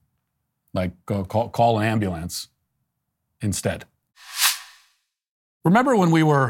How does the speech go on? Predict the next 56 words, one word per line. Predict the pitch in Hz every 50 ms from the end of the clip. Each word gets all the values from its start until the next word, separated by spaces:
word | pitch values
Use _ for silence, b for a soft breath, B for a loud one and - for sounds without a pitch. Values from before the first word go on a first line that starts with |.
| 113
allowed | 120 120 123 127 131 135 127 -
to | - 127 107 104 113
laugh | 113 117 120 131 135 127
at | 156 -
things | - 143 131 131 127 113
that | 123 117
were | 110 107
absurd | 104 95 - - 135 120 127 131
instead | 123 110 98 - 113
of | 104
having | 98 110 110 107 104
to | 101 92
say | - - 113 110
that, | 110 104 104 90 -
uh, | 107 101 95 92
they | 87 98
aren't | 101 101 113 113 107
absurd | 104 107 95 - - 110 107 101
at | 98
all, | 95 101 110 127 127 107
and | 92 90 92 104 104 -
in | - 101
fact | 90 - 101 101 107 110 -
that | 107 90
they're | - 101 95 95
very | 87 107 107 104 107
good | 95 90 113 117 120 131 127
and | 113 101 92
you're | 92 95 95
a | 90
very | 101 113 104 101
bad | 85 - 113 110 110 110 107 98
person | - - 117 104 - - 135 123
for | 110 -
thinking | 95 - 120 104 104 107
otherwise? | 110 113 127 135 143 143 147 139 - b b b b b b b b b -
Well, | 127 120
back | 110 151 165 180 -
when | 165 135
Hollywood | 117 - 151 151 151 143 139 131 123 113 117 117
could | - - 113 98
make | 147 208 226 -
comedy | - 143 120 117 107 101 98
films | - 110 107 107 110 101
like | 107 101 92 90
Dodgeball | - 117 117 117 113 101 101 107 110 104 104 107 107
or | 98 82 85
Wedding | 90 110 120 117 113
Crashers | 104 113 113 107 107 104 95 - 107 98 90
or | 87
Tropic | 82 - - 123 120 104 117 -
Thunder, | - 120 113 113 110 98 - B B B B B B B B -
uh, | 110 110 107 107 104 104 101
without | 107 117 123 123
having | 113 123 127 117 117 107
to | 110 110 98 82